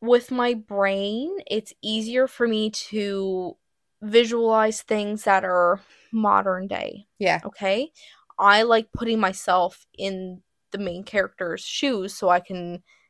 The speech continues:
Speaker 1: experience the
Speaker 2: Mm-hmm.
Speaker 1: storyline.
Speaker 2: Yeah,
Speaker 1: Okay?
Speaker 2: I understand that.
Speaker 1: But before, when I was trying to put myself in Feyre's shoes, it's like,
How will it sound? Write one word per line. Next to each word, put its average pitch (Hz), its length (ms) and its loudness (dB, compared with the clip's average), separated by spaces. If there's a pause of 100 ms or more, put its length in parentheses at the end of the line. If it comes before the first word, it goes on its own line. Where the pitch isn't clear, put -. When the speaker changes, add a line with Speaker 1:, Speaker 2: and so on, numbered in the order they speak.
(200)
Speaker 1:
experience 185 960 -4 (140)
the 196 160 -12
Speaker 2:
Mm-hmm. 175 200 -8
Speaker 1:
storyline. - 480 -2 (180)
Speaker 2:
Yeah, - 40 -8
Speaker 1:
Okay? 185 460 -2
Speaker 2:
I 185 160 0
understand 170 340 -6
that. - 160 -8 (420)
Speaker 1:
But 202 160 10
before, 226 600 8
when 202 120 2
I 190 60 2
was 208 100 -4
trying 208 220 -4
to 214 60 -10
put 220 100 -4
myself 196 400 -4
in 196 80 -6
Feyre's 202 500 0
shoes, 185 360 -6
it's 185 120 -12
like, 185 220 -2